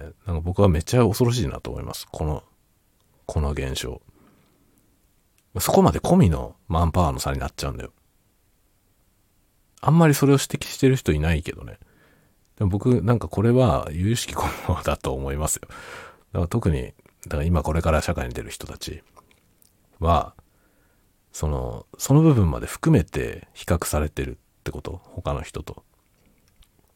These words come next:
これはでかいですよね。その単純なマンパワーの差だけだったらそんなに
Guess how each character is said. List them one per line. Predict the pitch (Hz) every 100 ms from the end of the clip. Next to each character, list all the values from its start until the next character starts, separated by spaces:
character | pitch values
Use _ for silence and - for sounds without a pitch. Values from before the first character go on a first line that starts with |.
| _ _ _ - _ _ _ -
こ | -
れ | 117
は |
で | -
か | - 165
い | 147
で | -
す | -
よ |
ね。 | - 80 _ _ _ _ _ _ _ _ _ _ _ _ _ _ _ _ _ _ _ _ -
そ | 117
の | 110 92
単 | - 123 139
純 | 143 139
な | 123
マ | 117
ン | 120
パ | 127
ワ | 101
ー |
の | 67
差 | - 71
だ | 80
け |
だ | 76
っ | 71
た | -
ら |
そ | - 90
ん | 98
な | 117
に | 123 123